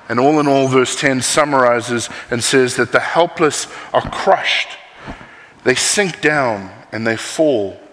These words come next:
by his might. Sadly, our fallen world is full of predatory people.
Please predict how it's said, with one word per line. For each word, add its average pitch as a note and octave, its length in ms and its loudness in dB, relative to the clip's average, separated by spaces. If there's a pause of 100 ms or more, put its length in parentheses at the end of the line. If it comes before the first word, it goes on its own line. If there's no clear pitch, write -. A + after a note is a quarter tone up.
(120)
by G#2+ 220 -2
his G2 280 -10
might. F#2+ 560 -12 (2500)
Sadly, E3+ 360 2
our B2+ 140 4
fallen D3 500 0
world B2+ 420 2
is A#2+ 220 2
full D3+ 880 0
of A#2 200 -4
predatory G#2+ 520 -4
people. B2+ 460 -14